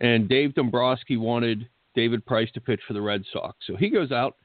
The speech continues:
and throws two hundred seventeen million at him, knowing that there's no way the Cardinals can afford two hundred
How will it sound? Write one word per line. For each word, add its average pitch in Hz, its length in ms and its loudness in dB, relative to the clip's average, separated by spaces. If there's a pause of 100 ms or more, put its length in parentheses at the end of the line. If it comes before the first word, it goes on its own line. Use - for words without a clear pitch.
(440)
and 131 140 -2
throws 131 340 2
two 175 100 2
hundred 151 320 -2 (120)
seventeen 147 680 -4
million 107 340 -4
at 82 200 -8
him, - 80 -20 (100)
knowing 151 440 0
that 131 140 0
there's 113 200 -4
no 123 260 4
way 123 280 2
the 98 120 -4
Cardinals 107 500 -6 (100)
can 107 120 -4
afford 101 480 -4 (420)
two 147 100 4
hundred 110 280 0